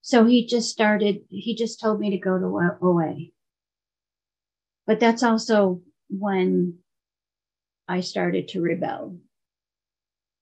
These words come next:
because I was scared. You know, he said, "Okay, go to O A." But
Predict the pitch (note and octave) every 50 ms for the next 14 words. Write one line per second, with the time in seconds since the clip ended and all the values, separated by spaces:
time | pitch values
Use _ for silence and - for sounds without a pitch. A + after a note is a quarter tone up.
0 | _ _ _ _ _ _ _ - A#3+ A3+ A#3 A#3 A3 G#3 A3 G3 F#3 F3 F3 -
1 | - - F#3+ F#3+ F#3 F3+ - - - - F3+ F3 _ _ _ _ _ _ _ _
2 | _ _ - G3+ G#3 G3+ G3 F#3+ F#3+ F3+ F#3 F#3+ G3 F3+ - A3 G#3 G3+ G#3+ G#3
3 | G#3 G3+ G3+ F#3+ F3 E3+ F3 - - - - F#3 F#3 F#3+ G3+ - F3+ - G3+ -
4 | D4 C#4+ - - - _ _ _ _ _ _ _ _ _ _ _ _ _ _ _
5 | _ _ _ _ _ _ _ _ _ _ _ _ _ _ _ _ _ _ _ _
6 | _ _ _ _ _ _ _ - A3+ A3 G#3 G3 - -